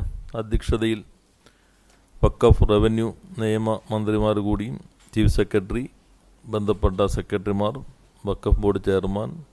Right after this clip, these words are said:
അഡ്വക്കേറ്റ് ജനറൽ ഇവരെല്ലാവരും ചേർന്നിട്ടുള്ള ഉന്നതതല യോഗം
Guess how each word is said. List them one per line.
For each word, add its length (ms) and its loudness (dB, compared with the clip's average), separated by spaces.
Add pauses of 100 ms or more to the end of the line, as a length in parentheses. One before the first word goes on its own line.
(120)
അഡ്വക്കേറ്റ് 460 -2
ജനറൽ 300 -4 (100)
ഇവരെല്ലാവരും 580 2
ചേർന്നിട്ടുള്ള 480 0 (1300)
ഉന്നതതല 440 6 (120)
യോഗം 280 2